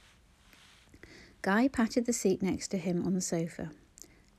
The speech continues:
"Clara Bell, for once in your life, you're going to take the advice of your friends." "And please don't take this the wrong way," Louise said,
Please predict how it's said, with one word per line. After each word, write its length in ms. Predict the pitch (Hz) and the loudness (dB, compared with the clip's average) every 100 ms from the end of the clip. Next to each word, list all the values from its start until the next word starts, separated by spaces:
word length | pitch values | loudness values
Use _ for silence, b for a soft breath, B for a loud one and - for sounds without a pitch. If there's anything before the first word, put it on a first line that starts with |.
| - | 0
"Clara 320 | 302 330 294 | 4 6 6
Bell, 340 | 185 156 175 - | 4 0 -4 -8
for 140 | - | 0
once 320 | 233 311 302 | 4 4 4
in 80 | 349 | 6
your 160 | 349 294 | 6 6
life, 340 | 160 156 - | 4 0 -2
you're 220 | - 196 214 | -2 0 4
going 100 | 226 | 2
to 120 | - | 2
take 240 | - 214 | -2 0
the 100 | 208 | 2
advice 400 | 233 - 160 147 | 0 0 -2 -4
of 100 | 170 | -6
your 80 | 180 | -6
friends." 480 | 175 170 143 151 - - _ _ _ _ _ - - | -4 -4 -4 -8 -16 -20 _ _ _ _ _ -18 0
"And 160 | 214 | 0
please 240 | 214 302 359 | 4 4 6
don't 220 | 415 415 | 6 6
take 260 | 359 302 240 | 4 2 4
this 160 | 269 | 0
the 120 | - | 2
wrong 220 | 262 254 262 | 4 8 8
way," 300 | 185 156 156 | 6 0 -4
Louise 360 | 170 165 160 - | -2 -2 -2 -4
said, 240 | 156 160 | -6 -6